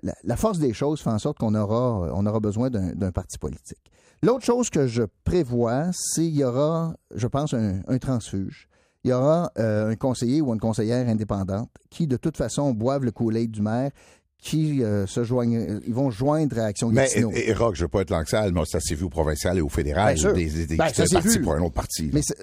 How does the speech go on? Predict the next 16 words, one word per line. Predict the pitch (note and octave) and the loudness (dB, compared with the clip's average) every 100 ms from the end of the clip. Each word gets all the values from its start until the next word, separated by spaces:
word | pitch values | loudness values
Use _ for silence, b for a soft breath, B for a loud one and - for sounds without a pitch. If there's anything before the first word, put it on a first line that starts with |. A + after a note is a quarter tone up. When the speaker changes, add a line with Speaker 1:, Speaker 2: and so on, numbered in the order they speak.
| - - B - | -18 -20 B -2
Speaker 1:
oui, | E3 - B B | -2 -2 B B
euh, | B2 A#2 | -2 2
ça | - E3 | 2 4
s'est | - D3 | 4 2
vu | C#3+ A3 | 2 0
particulièrement, | - E3 - - D#3+ D3+ A#2+ B2 E3 F#3+ G3 - | -2 -4 -4 -2 0 2 2 2 0 0 -2 0
euh, | A2+ G#2+ G#2 G2+ F#2+ E2 - - D2 D2 - | 2 2 2 0 0 -4 -8 -16 -16 -20 -12
d-, | G2+ - - | -10 -10 -8
à | - | -4
Gatineau. | G2+ - D3+ F3+ F2 | -4 -2 0 0 0
On | F#2 | 0
a | G2+ | 0
vu | B2 C3+ | 0 -2
Cédric | B2 A#2+ - | -2 -2 -2
Tessier. | G#2+ - D3 C3+ | -4 -2 -2 0
Mais | C3+ | -2